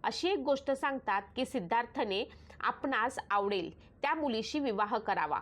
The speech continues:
म्हणून त्याच्या दृष्टीस निरनिराळ्या सरदारांच्या कन्या पडतील अशी व्यवस्था शुद्धोधन राजाने केली. ती अशी की काही उत्सवाचे मिश करून आपल्या सरदारांच्या रूपवती कन्या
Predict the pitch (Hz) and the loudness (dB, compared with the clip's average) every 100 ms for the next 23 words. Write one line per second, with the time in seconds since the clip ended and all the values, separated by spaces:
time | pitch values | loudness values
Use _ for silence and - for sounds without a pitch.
0 | - - - - 208 208 226 302 233 240 | -6 -20 -14 -6 0 2 2 0 -2 0
1 | 202 180 190 - 233 320 - 208 269 302 | 0 -2 -4 -4 -4 -4 -6 -2 0 0
2 | 311 269 190 208 240 226 185 226 240 262 | 0 2 2 0 0 -2 0 2 0 0
3 | 285 262 196 180 214 240 202 - - - | -2 -2 -2 -2 -2 -2 -2 -4 -6 -8
4 | - - 226 247 381 294 196 202 - 185 | -20 -8 -4 0 0 2 0 -2 -2 -2
5 | 202 - - - 277 202 302 320 330 240 | -2 -8 -18 -2 -2 2 2 2 2 0
6 | 180 196 208 240 214 160 - - - - | 0 0 -2 0 -2 -2 -8 -16 -20 -20
7 | - - 320 330 262 - 170 - - - | -20 -4 2 4 2 0 -4 -6 -16 -10
8 | - 254 233 330 - - - 233 226 262 | -2 0 0 -2 -6 -12 -4 -2 0 0
9 | 226 294 - - - - - - 277 277 | 0 -4 -8 -20 -20 -20 -16 -4 -4 -2
10 | - 320 302 - 247 254 - - - 226 | 0 2 2 0 -2 -2 -4 -14 -4 0
11 | 277 294 - 226 185 165 - - - 196 | 0 -2 -2 -2 -2 -4 -12 -20 -8 -6
12 | 208 214 196 233 240 208 220 233 240 226 | -4 -2 -2 0 0 0 2 2 0 0
13 | 202 - - - 226 269 277 370 330 - | -2 -4 -10 -8 -2 -2 0 0 0 -2
14 | 269 208 170 175 196 | -4 -4 -4 -2 -2